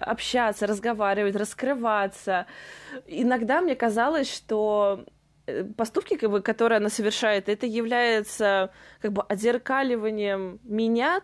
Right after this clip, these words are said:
только она это делает, а я это не делаю, потому что по тем или иным причинам я боюсь.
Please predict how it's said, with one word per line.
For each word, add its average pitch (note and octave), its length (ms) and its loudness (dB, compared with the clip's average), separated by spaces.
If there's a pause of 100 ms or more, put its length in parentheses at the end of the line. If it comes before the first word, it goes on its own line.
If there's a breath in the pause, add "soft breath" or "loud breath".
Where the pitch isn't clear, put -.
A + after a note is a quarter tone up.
только A#3 420 0
она A#3+ 220 2
это C4+ 160 -2
делает, D#4+ 440 -2
а G#3+ 60 -2
я A3 160 -2
это C4+ 140 -6
не A#3+ 160 0
делаю, F#3+ 340 2
потому G3 300 -2
что - 140 -14
по G3 100 -2
тем A3 220 0
или G#3 120 2
иным G3+ 180 0
причинам A#3+ 480 0
я F#3 180 2
боюсь. F#3 560 0